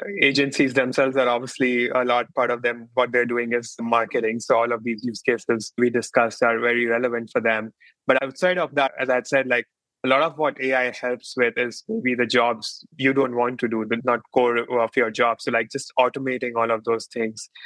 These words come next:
I think is, is gonna be really useful with A I. Like, a lot of the H R stuff, that's just, like, you're doing, there's a lot of tools that are becoming more and more advanced by incorporating A I into them that could be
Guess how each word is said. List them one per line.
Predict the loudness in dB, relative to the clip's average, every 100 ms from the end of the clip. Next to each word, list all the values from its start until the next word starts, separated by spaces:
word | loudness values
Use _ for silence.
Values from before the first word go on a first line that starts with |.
| -6 0
I | 2
think | 2
is, | 0
is | -2 0
gonna | 0 0
be | 0 0
really | 0 0 -2 -2 -2
useful | -2 -2 -2 -2
with | -2 0
A | 2
I. | 2
Like, | 0 -2 -4 _ _ _ _
a | 0
lot | 0
of | 0
the | -2 0
H | 0 0
R | 0 -2
stuff, | -4 -4 -4 -10 _
that's | -12 -10 -6
just, | -4 0
like, | 0 2
you're | 0
doing, | 2 0 0 -2
there's | -4 0
a |
lot | 0
of | 0 -4
tools | -4 -4 -4 0
that | 0
are |
becoming | 0 -4 -4 -4 -2
more | 0
and | 0
more | 0 -2
advanced | 2 2 0 -2
by | -4
incorporating | -4 _ 0 0 0 0 0 0
A | 0
I | 0 -2
into | -8 -2
them | 0 2
that | 0 0
could | -6 -8
be | -6